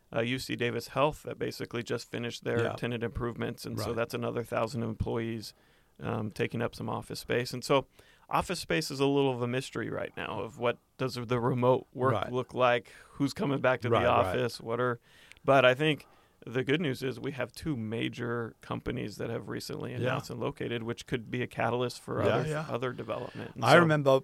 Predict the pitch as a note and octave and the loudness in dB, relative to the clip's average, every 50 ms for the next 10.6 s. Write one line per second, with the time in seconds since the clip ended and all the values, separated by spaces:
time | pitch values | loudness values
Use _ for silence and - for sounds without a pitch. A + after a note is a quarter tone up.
0 | _ - - - C#3+ C#3 C#3 B2 G#2+ - - - C3 B2 B2+ B2 - - - A2 | _ -4 2 2 2 4 4 0 0 -2 2 6 8 8 8 8 4 0 -2 0
1 | G#2 A#2+ A#2+ A#2 A#2+ A#2 - A2+ - - A2 A2+ A#2 C3+ B2+ A#2 G#2+ - C3+ B2+ | 4 6 6 6 6 4 2 0 2 4 6 6 8 6 4 4 4 2 0 0
2 | B2 A2+ - - G2+ - - B2 A#2 A#2 B2+ C3 A#2 F#2 G2 - - B2+ A2+ A#2 | 0 0 -2 -2 0 2 2 4 4 6 6 6 6 4 4 2 2 2 2 2
3 | F#2+ G2 G2 F#2+ F#2 A#2 D3 D#3 D#3+ - - - - - - - - - - - | 2 2 4 4 4 4 2 -2 -4 -10 -18 -20 -20 -20 -20 -20 -20 -14 -4 2
4 | A2+ A#2+ A#2+ A#2 A#2 A2+ A2+ G#2+ G#2+ A2+ - - A#2 A#2+ D3 D#3+ - - A#2+ G#2+ | 2 4 4 4 4 2 0 0 -2 -2 0 6 8 8 8 8 6 4 2 4
5 | G#2+ G2+ F#2 - - - - - - - - F2 - - - - - - - - | 4 4 2 2 0 -4 -8 -8 -8 -6 -6 -4 -2 0 0 0 0 -2 0 2
6 | B2 B2+ F2+ - - _ _ - - - - _ _ - - B2+ C3+ C3+ C3+ B2+ | 2 2 2 0 -2 _ _ -16 -14 -14 -16 _ _ 2 6 8 10 10 10 10
7 | A#2+ A#2 A#2 A2+ G#2+ A2 - - G#2+ - A#2 A2 A#2+ C#3+ C#3 E2+ - - - - | 8 6 6 6 4 4 2 0 0 2 2 2 2 4 4 2 0 -2 -8 -20
8 | - - - - - - A#2 A2+ D3 D3+ D3+ - - - C#3 B2+ B2+ A#2+ C3 B2 | -20 -20 -20 -12 -6 -2 4 6 8 8 8 8 8 6 6 6 6 6 8 8
9 | A2+ G#2 - - G2+ A#2 E3 G#3 F#3 D3+ D3 D#3 - - - - A2 G#2+ G#2 G#2 | 8 6 6 2 4 4 4 6 4 4 4 2 -2 -4 -4 -2 0 2 2 4
10 | A2+ C3 C3+ B2+ A2 - - - - - - | 4 4 4 2 2 -2 -2 -2 -2 -4 -6